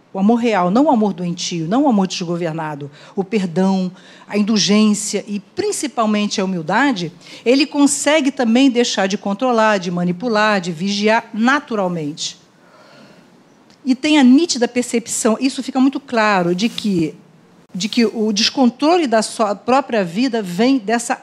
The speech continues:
ânsia e a vontade de controlar o outro. A sua vida se descontrola, porque você foca no outro, não foca em você.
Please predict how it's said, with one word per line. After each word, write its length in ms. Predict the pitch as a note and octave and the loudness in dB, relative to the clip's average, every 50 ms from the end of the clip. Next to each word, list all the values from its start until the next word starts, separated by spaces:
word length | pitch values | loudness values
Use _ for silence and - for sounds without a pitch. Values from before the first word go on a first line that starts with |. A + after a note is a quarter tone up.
| _ - | _ 0
ânsia 560 | C4 C#4+ E4+ E4+ C#4 - - - F3+ D3 D3 - _ _ _ _ _ _ _ _ - | 2 2 2 0 -2 -6 -10 -10 -10 -10 -12 -14 _ _ _ _ _ _ _ _ -2
e 100 | G#3+ A3+ | 0 0
a 60 | A#3 | 2
vontade 480 | G#3 C4 C4+ B3 - G#3+ F#3+ G#3 G3+ G3+ | 4 4 2 2 2 0 -4 -2 -4 -6
de 60 | G#3 | -8
controlar 360 | - G#3+ G#3 - G#3+ G3 G#3 | -8 -8 -10 -8 -6 -4 -4
o 80 | G#3+ G3 | -2 -2
outro. 240 | E3+ E3 D#3+ - - - | -4 -6 -8 -12 -16 -14
A 100 | F3+ F#3+ | -12 -10
sua 400 | - - - - D4+ D4 C#4 A#3 | -8 -8 -6 -4 -2 -2 -2 -2
vida 320 | F#3+ F3 F#3 F#3+ E3 E3+ | -2 -4 -8 -8 -8 -8
se 100 | E3 - | -10 -10
descontrola, 560 | E3 - - - E3 D#3 - - C#3+ C3+ C#3 | -10 -10 -8 -8 -10 -12 -10 -8 -8 -8 -8
porque 140 | C#3 - F#3 | -10 -10 -10
você 180 | F#3 F#3 - G3+ | -10 -8 -8 -8
foca 360 | - - G3+ F#3+ F#3+ - G#3+ | -6 -2 -2 -2 0 0 -2
no 100 | A3 G#3 | 2 4
outro, 320 | G3+ G#3 A3 G#3+ G#3+ G#3+ | 4 4 2 2 -4 -8
não 80 | G#3+ A#3 | -8 -8
foca 420 | A3+ - - F3+ E3 D#3+ - E3+ - - - - - - - | -8 -6 -6 -6 -6 -6 -8 -14 -16 -16 -20 -20 -20 -10 -6
em 80 | F#3+ | -6
você. 320 | F#3+ F#3+ G3+ G3 - F3 | -2 -2 -2 -2 -4 -6